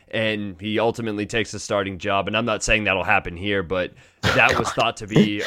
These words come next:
Speaker 1: "Okay, we'll use, we'll use J T in the red zone." And it was just a temporary fix. It was a Band-Aid. And until they lost to Michigan State, until, you know, they really realized, "Oh, shit," that was until the fix came.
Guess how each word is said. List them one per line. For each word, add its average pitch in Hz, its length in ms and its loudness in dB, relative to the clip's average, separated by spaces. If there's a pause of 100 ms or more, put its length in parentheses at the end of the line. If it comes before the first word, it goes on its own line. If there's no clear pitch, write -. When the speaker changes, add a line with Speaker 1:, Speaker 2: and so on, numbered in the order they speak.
Speaker 1:
"Okay, 120 260 4
we'll 127 200 0
use, 123 680 -2 (360)
we'll 131 160 2
use 123 280 0
J 120 220 0
T 120 400 -2
in 110 80 -4
the 104 80 -6
red 113 240 -2
zone." 104 240 -4
And 113 160 -4
it - 20 0
was 135 160 0
just 143 160 -6
a 135 60 -10
temporary 139 500 0
fix. - 380 -4
It 90 100 -10
was 104 140 -8
a 101 40 -6
Band-Aid. 95 720 -4 (280)
And 98 360 -8
until 117 400 -6
they 113 120 -4
lost 110 340 -2
to 110 60 -12
Michigan 104 440 -8
State, 107 440 -6
until, 95 520 -8 (180)
you 101 100 -12
know, 98 120 -6
they 95 140 -6
really 101 300 -6
realized, 92 440 -4
"Oh, 95 140 -6
shit," 104 420 -6 (440)
that 110 360 2 (360)
was 101 480 -8 (180)
until 101 240 -2
the 131 100 -2
fix - 280 0
came. 87 360 -4